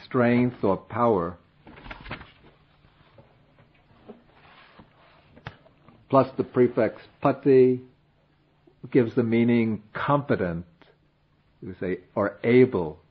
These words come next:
one who is the power. Then subhasita means what is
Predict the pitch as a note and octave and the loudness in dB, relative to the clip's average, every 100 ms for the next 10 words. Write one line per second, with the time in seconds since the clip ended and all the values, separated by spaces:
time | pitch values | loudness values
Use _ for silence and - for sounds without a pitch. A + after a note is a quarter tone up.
0 | _ - G#2 A2+ A2+ G2 F#2 F2+ - F2+ | _ -14 -6 -4 -4 -2 -2 -4 -10 -16
1 | - F#2+ F2 E2+ F2+ _ _ _ _ _ | -10 -8 -6 -8 -12 _ _ _ _ _
2 | _ _ _ _ - A2 G#2+ - C3+ A2+ | _ _ _ _ -4 -2 -2 0 2 2
3 | F2+ A#2+ C3 D#3 D#3+ C#3+ D3+ C#3 C#3 - | 4 4 6 4 2 0 2 4 4 0
4 | B2+ A2+ A2+ A2+ A2 A2 - _ _ _ | -2 -2 -2 -2 -6 -8 -14 _ _ _
5 | _ _ _ _ _ - B2 A#2+ G#2+ | _ _ _ _ _ -2 0 2 0